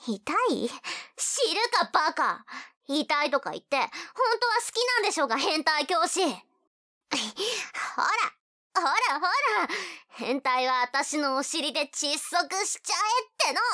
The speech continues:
この、この、この。よし、完成。<laughs> さてと、あたしとタイマン張るヘニャチョコチンポはどこかなーっ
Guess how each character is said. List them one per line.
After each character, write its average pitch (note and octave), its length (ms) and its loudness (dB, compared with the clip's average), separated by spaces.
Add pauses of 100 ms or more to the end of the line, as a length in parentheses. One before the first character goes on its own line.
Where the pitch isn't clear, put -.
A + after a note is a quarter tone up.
(240)
こ G4+ 120 0
の、 - 60 2 (600)
こ A#4 60 2
の、 E4 80 0
こ G#4 60 -2 (640)
の。 B4+ 1080 -2 (3000)
よ A#3+ 80 0
し、 - 380 -2 (280)
完 F#4 260 4
成。 F#4+ 100 0 (920)
<laughs> A4+ 800 0
さ D#4 240 2
て - 280 -2
と、 E4 80 0 (1160)
あ B3 220 2
た C#4+ 200 2
し - 100 -2
と C#4+ 180 2
タ C4+ 240 0
イ C#4+ 100 4
マ B3+ 160 4
ン B3 40 0
張 B3+ 140 2
る A#3+ 120 4
ヘ B3 180 -2
ニ C#4+ 160 2
ャ F4+ 60 0
チ F#4 120 -2
ョ - 40 -4
コ - 160 0
チ F#4+ 260 -2
ン F#4 120 2
ポ - 120 0
は - 220 0
ど G#4 160 0
こ A4 160 0
か - 200 0
な F4+ 80 -4
ー G#4 640 0
っ - 40 -20